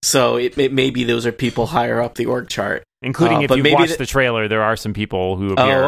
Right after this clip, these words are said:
Speaker 1: okay.
Speaker 2: in the trailer as well that, uh, you know,
Speaker 1: Hmm.
Speaker 2: sug-, there's some suggestion of, uh, who might be behind some of this.
Speaker 1: Yeah, so it, it seems like,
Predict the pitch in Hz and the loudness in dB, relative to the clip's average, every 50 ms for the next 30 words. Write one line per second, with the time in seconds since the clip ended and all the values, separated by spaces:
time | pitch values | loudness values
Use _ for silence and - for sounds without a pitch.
0 | 151 - 123 113 117 123 113 107 104 - - 135 135 131 110 104 95 92 98 95 | -2 -4 -4 -2 -2 -2 -2 -4 -4 -2 0 0 2 2 0 -2 -4 -4 0 0
1 | 117 117 107 95 92 98 98 101 113 117 127 113 107 120 113 110 135 135 123 107 | 2 2 2 0 -2 -2 -4 -4 -4 -4 -4 -4 -4 -2 0 0 0 2 0 -2
2 | 87 - - _ _ _ _ _ _ _ - - - 147 135 123 151 139 - - | -4 -8 -14 _ _ _ _ _ _ _ -12 -6 -4 -4 -4 -4 -8 -10 -12 -14
3 | - - 160 170 165 - 156 143 120 135 120 147 143 120 - - 113 101 98 95 | -2 2 2 2 2 0 -4 -4 -4 -2 0 0 0 0 0 -2 -2 -2 -2 -4
4 | 92 113 120 110 98 98 92 95 107 - - - 120 110 104 92 90 - 90 87 | -4 -4 -2 0 0 0 0 -2 -4 -8 -6 -6 -4 -2 -2 -4 -4 -4 -6 -4
5 | 85 85 85 87 85 85 - - 90 90 - - - - - - - _ _ _ | -4 -4 -4 -4 -6 -6 -8 -10 -12 -12 -14 -18 -20 -20 -20 -20 -20 _ _ _
6 | - - _ _ _ _ _ _ - 127 120 117 117 107 78 - - 151 151 170 | -20 -20 _ _ _ _ _ _ 0 2 2 2 0 -2 -4 -2 2 2 2 2
7 | 175 - 170 175 175 175 - 190 190 185 170 156 151 135 131 - - - - | 0 0 0 0 0 2 2 2 2 2 0 0 0 0 0 -2 -8 -16 -6